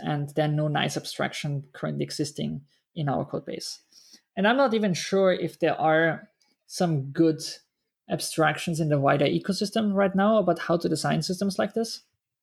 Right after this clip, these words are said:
So yeah, I, I think, um, there probably needs to be a better overall framework to build something like this. Actix, I think, in zero seven and both in one oh has some really good ideas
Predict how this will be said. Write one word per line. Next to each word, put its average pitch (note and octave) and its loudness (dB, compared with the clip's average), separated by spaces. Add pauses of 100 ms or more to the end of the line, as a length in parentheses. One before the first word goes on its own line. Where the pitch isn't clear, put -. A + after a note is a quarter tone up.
(440)
So - 0
yeah, G#3 6
I, - 2
I - 2
think, C4 -2 (180)
um, F3+ 0 (960)
there G3+ 2
probably A3 2
needs F#3 2
to F3+ -2
be F3 0
a - -2
better D#3 0 (500)
overall D#3 4 (140)
framework D#3 -2 (160)
to D#3+ 0
build D3+ 2
something - -4
like - -8
this. - -10 (460)
Actix, C4 2
I G#3+ 4
think, G#3 0 (200)
in F#3+ 2
zero G3 2
seven D#3+ 0
and D3+ -2 (240)
both E3+ 2
in D#3 -4
one D3 0
oh D3+ 0 (240)
has G3+ 0
some G3+ 2
really F#3 6
good E3 4
ideas D#3+ 0